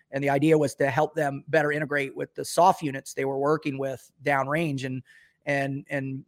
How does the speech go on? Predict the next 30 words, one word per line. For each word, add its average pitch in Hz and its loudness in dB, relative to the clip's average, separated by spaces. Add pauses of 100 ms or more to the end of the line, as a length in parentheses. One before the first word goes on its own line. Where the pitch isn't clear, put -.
it 196 4
was 160 4
really 180 8
a 151 4
unique 156 2
situation 147 -2
with 135 -4
how 143 4
information 143 -4
was 131 -4
collected 139 0
and 139 -2
then 131 -4 (360)
translated 147 4
into 139 0
actionable 135 2
intelligence. 139 2
And 139 -4
it 139 -4
was 135 -2
a, 135 0 (260)
a 165 4
real 175 6
fluid 180 6 (120)
situation, 151 -2
if 139 -6
you 143 -2
will. 139 0
And 139 -4
so 175 4